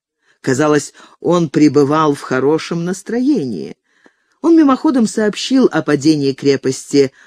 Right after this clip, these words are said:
Сан-Лео и, казалось, не испытывал никаких сомнений относительно того,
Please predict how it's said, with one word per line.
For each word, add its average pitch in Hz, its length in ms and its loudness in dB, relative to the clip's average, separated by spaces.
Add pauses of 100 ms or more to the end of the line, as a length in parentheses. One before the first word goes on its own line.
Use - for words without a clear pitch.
(140)
Сан-Лео 185 880 -2 (560)
и, 180 520 4
казалось, 269 760 0
не 196 240 2
испытывал 240 580 -2
никаких 247 460 -2
сомнений 185 460 -2
относительно 143 600 -6
того, 247 380 -2